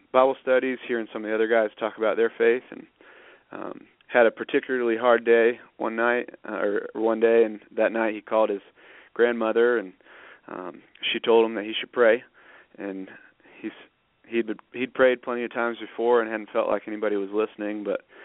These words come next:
uh, his grandmother told him to, so he figured he better, and so he prayed that night, and he said it was the first time he felt like someone was listening. And, um, my favorite part of the story is he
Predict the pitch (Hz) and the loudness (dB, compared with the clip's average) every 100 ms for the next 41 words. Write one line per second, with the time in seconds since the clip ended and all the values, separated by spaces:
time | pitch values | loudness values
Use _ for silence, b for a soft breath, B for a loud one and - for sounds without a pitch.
0 | B B B - 95 95 92 113 110 110 | B B B -14 -8 -8 -2 0 2 2
1 | 110 - 110 110 - 113 117 110 104 - | 0 4 2 2 -2 -2 -2 -2 -4 -2
2 | 104 107 110 101 110 123 127 87 - B | -2 -2 -2 2 2 4 2 -2 -8 B
3 | B B B _ 110 110 - 127 127 113 | B B B _ -4 -4 2 4 4 2
4 | 107 110 123 - 107 95 92 - _ _ | 0 -6 -6 -8 -12 -12 -12 -18 _ _
5 | _ _ 98 - 113 110 98 113 - 113 | _ _ -14 -2 0 0 0 -2 0 -4
6 | 107 - 110 95 - 117 107 104 98 107 | -6 0 0 0 -2 -10 -8 -10 0 0
7 | 104 92 92 98 - 90 92 _ B B | 0 -10 -14 -16 -14 -14 -14 _ B B
8 | B B 107 98 92 - - 107 101 123 | B B -6 -4 -4 -8 -2 0 4 6
9 | 113 - 117 113 98 98 - 117 117 113 | 4 2 2 2 0 -4 -8 -2 2 2
10 | 104 - | 0 -4